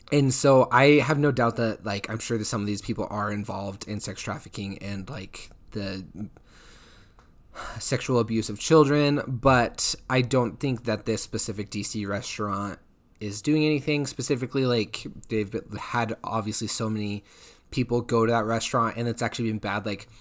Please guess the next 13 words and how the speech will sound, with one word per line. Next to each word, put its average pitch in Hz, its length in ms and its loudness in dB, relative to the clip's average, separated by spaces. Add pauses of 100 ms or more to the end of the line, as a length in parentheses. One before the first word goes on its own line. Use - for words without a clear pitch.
(140)
there 120 80 -4
was 113 140 -4
one 113 220 -2
guy 113 180 -2
that 107 200 -4
went 104 240 -8
there 107 140 -2
in 110 300 -2
and, 104 100 -4
like, 98 240 -8 (440)
shot, - 500 0
like, - 340 -6
uh, 98 60 -4